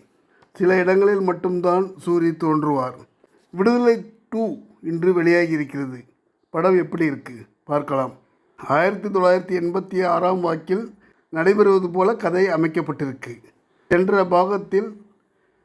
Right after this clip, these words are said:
வாத்தியார் கேரக்டரில் நடித்திருந்த விஜய் சேதுபதி போலீசில் பிடிபடுவது போல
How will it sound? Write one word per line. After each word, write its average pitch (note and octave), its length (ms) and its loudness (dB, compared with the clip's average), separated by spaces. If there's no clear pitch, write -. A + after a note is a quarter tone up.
வாத்தியார் G3+ 640 2
கேரக்டரில் F3+ 540 -2
நடித்திருந்த E3 540 -6
விஜய் G3 360 -2
சேதுபதி D#3+ 480 -2
போலீசில் G#3+ 580 0
பிடிபடுவது F#3+ 580 2
போல F3+ 240 2